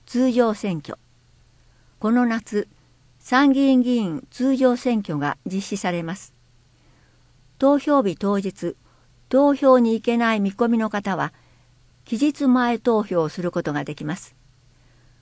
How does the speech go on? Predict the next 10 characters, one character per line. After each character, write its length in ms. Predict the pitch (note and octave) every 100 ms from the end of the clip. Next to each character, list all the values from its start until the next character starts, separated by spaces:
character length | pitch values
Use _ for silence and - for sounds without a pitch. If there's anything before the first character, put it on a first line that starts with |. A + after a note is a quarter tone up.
| _ _ _ -
忘 280 | G#3 - C#4
れ 140 | C4+
ず 100 | C4+
に 220 | A3 F#3+ - _
投 160 | A3 A3+
票 220 | A3+ G#3
し 120 | G#3
ま 140 | F#3
し 100 | G3 F3+
ょ 180 | D3+